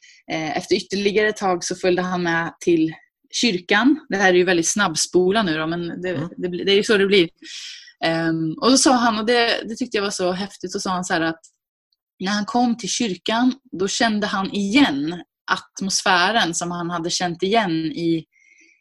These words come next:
Speaker 1: i det där rummet på skolan. Att det, han tyckte liksom att, "Ja, men det här,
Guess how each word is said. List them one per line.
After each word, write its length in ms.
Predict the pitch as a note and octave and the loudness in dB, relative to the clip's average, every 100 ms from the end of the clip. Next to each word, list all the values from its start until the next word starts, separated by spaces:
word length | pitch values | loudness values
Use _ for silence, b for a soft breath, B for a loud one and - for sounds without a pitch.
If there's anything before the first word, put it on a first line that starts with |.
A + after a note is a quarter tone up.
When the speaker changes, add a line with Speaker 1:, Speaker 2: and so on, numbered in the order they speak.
| b - | b -6
Speaker 1:
i 60 | F#3+ | 0
det 100 | F3+ | 2
där 220 | E3 D#3+ | 2 4
rummet 380 | E3 E3+ E3 - | 2 2 -2 -6
på 220 | E3 E3 | -16 -12
skolan. 500 | E3 G#3+ F#3+ A3+ F3+ | -8 -2 0 2 0
Att 140 | D3+ F#3+ | -2 -6
det, 220 | F3 F#3+ | -6 -6
han 240 | G3 G3 | -6 -6
tyckte 240 | G#3 - F#3 | -8 -4 -4
liksom 240 | F3 F3+ | -2 -8
att, 140 | F3+ _ - | -10 _ -12
"Ja, 80 | F#3 | -6
men 140 | G3 | -4
det 60 | G#3 | 0
här, 420 | A#3 G#3+ F#3+ | 0 2 0